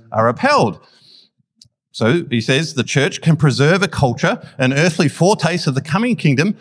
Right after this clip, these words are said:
only if it guards its borders, not allowing the values and ideals of the fallen world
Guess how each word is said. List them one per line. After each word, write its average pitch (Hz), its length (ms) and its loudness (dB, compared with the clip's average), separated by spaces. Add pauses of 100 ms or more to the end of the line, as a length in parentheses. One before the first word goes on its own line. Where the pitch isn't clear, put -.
(240)
only 208 520 0
if 175 140 0
it 151 200 -6
guards 180 540 -6
its 254 180 -10
borders, - 800 -4 (260)
not 113 180 -4
allowing 170 420 2
the 147 80 2
values 143 480 2
and 123 120 4
ideals 139 540 2
of 135 80 -2
the 113 80 -4
fallen 156 360 0
world 156 360 0